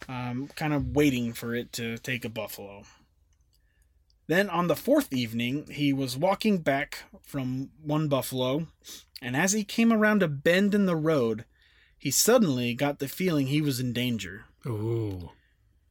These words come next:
Speaker 1: Believing the tiger was on the other side of a rock that was, uh, near him.
Speaker 2: Hmm.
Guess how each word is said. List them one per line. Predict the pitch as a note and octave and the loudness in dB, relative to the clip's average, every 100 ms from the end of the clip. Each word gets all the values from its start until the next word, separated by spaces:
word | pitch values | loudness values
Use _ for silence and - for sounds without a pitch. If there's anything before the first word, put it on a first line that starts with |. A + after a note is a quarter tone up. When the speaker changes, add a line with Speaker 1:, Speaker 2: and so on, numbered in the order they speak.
| _ _ - | _ _ -4
Speaker 1:
Believing | C3+ A3+ C#4+ C#4 | 2 4 6 6
the | C4 | 4
tiger | - G#3+ F#3+ D3+ C#3+ C#3+ | 2 4 4 4 2 -2
was | E3 D3 | -6 -2
on | D3 D3+ | 0 0
the | C#3+ - | 0 -2
other | D#3 G#3 | 0 2
side | - - F#3+ F3+ D3 - | 2 2 0 0 -2 -4
of | C#3 C#3+ C3 | -4 -2 -2
a | A#2+ | -2
rock | C#3 F3+ C3 - | -2 -2 -4 -10
that | C3 B2 | -8 -6
was, | B2+ - - C3+ | -6 -8 -8 -10
uh, | A#2+ | -6
near | B2+ D#3 E3 | -2 -2 -2
him. | B2 G#2 G#2 A2+ _ _ - | -4 -6 -8 -16 _ _ -6
Speaker 2:
Hmm. | D#3+ E3 A#2 | 0 0 0